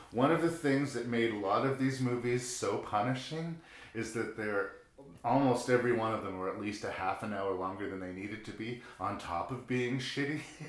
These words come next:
<laughs> right? Like, if they cut, took the half an hour out, it wouldn't have saved the movie, but it would have saved me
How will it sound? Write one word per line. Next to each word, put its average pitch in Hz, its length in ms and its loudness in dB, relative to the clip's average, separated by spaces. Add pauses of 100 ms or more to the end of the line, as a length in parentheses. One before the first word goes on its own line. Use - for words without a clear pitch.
(100)
<laughs> 208 420 2
right? 143 300 4 (420)
Like, 117 240 0
if 123 120 -2
they 120 180 4
cut, 127 320 2
took - 180 0
the 110 100 2
half 107 300 2
an 104 80 -2
hour 101 340 2
out, 131 200 0 (260)
it 110 60 -4
wouldn't 113 340 0
have 92 120 -6
saved 101 380 -4
the 101 100 -4
movie, 98 340 -4
but 98 200 0
it 95 140 -2
would 92 80 -4
have 95 140 -6
saved 101 420 -2
me 104 360 -6